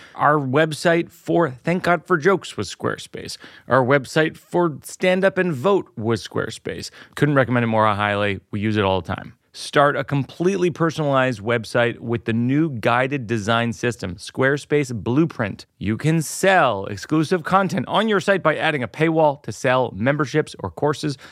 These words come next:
or sell files your customers can download like P D Fs, music, or ebooks. Go to squarespace dot com for a free trial, and when you're ready to launch, head to squarespace dot com slash birbigs, B I R B I G S, to save ten percent off your first purchase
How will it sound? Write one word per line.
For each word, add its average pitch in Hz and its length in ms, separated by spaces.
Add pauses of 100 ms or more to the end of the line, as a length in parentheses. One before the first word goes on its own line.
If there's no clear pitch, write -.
(240)
or 208 420
sell 214 340
files 208 540
your 151 140
customers 180 500
can 127 180
download 165 440
like 117 180
P 208 160
D 202 160
Fs, 196 240
music, 202 480
or 220 140
ebooks. 139 800
Go - 80
to 208 80
squarespace 233 520
dot 226 200
com 220 200
for 208 140
a 190 60
free 226 180
trial, 220 380
and 180 160
when 190 100
you're 190 220
ready 214 380
to 185 280
launch, 196 480 (120)
head 147 120
to 139 80
squarespace 151 480
dot 240 160
com 123 260
slash 110 360
birbigs, 117 500 (100)
B 139 200
I 165 160
R 156 160
B 131 200
I 139 100
G 170 220
S, 95 300
to 123 140
save 120 320
ten 117 180
percent 165 320
off 127 220
your 113 100
first 131 300
purchase 135 340